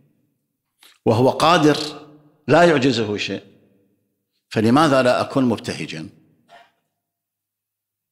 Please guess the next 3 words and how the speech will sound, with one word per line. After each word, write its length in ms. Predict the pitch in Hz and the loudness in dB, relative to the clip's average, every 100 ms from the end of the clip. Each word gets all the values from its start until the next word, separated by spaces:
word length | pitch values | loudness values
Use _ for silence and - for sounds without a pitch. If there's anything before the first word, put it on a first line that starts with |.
| _ _ _ _ _ _ _ _ _ _ _ _ _ _ _ _ | _ _ _ _ _ _ _ _ _ _ _ _ _ _ _ _
من 420 | - 135 160 151 151 - - - | 0 4 6 6 2 -4 -14 -8
جملة 640 | 139 160 277 226 131 113 - - - - - _ _ _ _ _ _ _ - | 0 4 6 6 4 0 -4 -8 -8 -12 -18 _ _ _ _ _ _ _ -4
موارد 960 | 117 120 120 120 117 123 165 170 101 | 0 2 2 2 2 2 2 0 -6